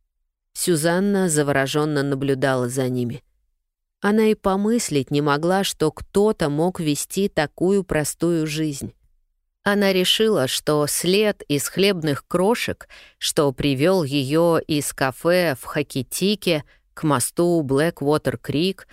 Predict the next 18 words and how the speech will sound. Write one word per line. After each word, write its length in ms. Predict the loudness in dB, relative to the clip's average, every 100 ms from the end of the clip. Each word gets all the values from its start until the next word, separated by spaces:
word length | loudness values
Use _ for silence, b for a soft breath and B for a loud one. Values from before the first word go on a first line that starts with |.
| b b b -2
городу-призраку 1300 | 2 2 2 -2 -2 0 0 0 -2 -4 -4 -4 -4 -6
и, 300 | -4 -4 -2
наконец, 720 | -4 -2 -2 0 0 -2 -4
в 40 | -2
эту 220 | -2 -2
долину, 680 | 0 0 0 0 2 0 -2 b b b _ _
станет 460 | -6 0 0 0 -2
последним. 720 | -2 -2 -2 -2 0 -4 -6 -10 _ _ _ _ _ _ _ _
Она 240 | 0 0 0
все 240 | 0 0
отдала 440 | 0 0 0 0
прошлому. 600 | -2 -6 -6 -8 -10 -10 -16 _ _ _ _ _ _
Больше 460 | 2 4 2 2 0
у 100 | 2
нее 380 | 0 2 2
ничего 500 | 2 0 0 0 0
не 140 | 2 0
осталось. 680 | 0 -2 -4 -4 -6 -10